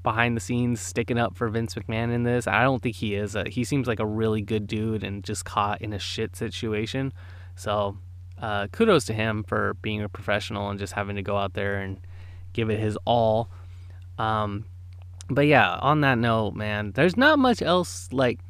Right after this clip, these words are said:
thankfully, <laughs> there's not much else in the news. Um, we're still having a bunch of injuries in A E W,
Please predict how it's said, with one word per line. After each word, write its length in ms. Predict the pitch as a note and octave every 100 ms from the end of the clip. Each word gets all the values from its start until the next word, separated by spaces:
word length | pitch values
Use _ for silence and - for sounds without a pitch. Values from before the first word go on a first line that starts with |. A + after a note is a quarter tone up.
| -
thankfully, 640 | E3 F#3 - D3+ D3 C#3+ C3+
<laughs> 60 |
there's 260 | - C#3 C3
not 220 | C#3 C#3+
much 260 | C#3 C3+ C3+
else 280 | B2 A#2
in 140 | - A#2+
the 80 | A2+
news. 420 | A2+ A2+ A2 - - - - - -
Um, 320 | G#2+ G#2+ G#2+
we're 140 | B2+ C#3+
still 240 | - D#3+
having 260 | D3+ D3 C3+
a 40 |
bunch 180 | B2 -
of 60 |
injuries 500 | A#2+ A#2+ A#2+ A#2 A2
in 200 | G#2 A2+
A 180 | G#2+ G#2+
E 40 | G#2
W, 520 | A2+ A2 A2 A2+